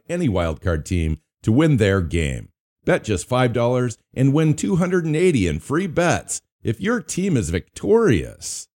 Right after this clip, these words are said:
If Sportsbook isn't available in your state yet, you still have something to play for this wildcard weekend. Everyone can play for huge cash prizes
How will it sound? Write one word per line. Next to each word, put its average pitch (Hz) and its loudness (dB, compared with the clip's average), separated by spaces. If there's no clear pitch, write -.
If 82 -4
Sportsbook 98 0
isn't 90 0
available 76 -2
in 67 -2
your 78 0
state 82 -4
yet, 78 -4
you 107 2
still 143 2
have 80 0
something 95 0
to 82 -4
play 85 0
for 71 -4
this 87 -2
wildcard 76 -2
weekend. 71 -6
Everyone 95 2
can 76 -6
play 104 0
for 85 -2
huge 113 2
cash 90 -2
prizes 76 -6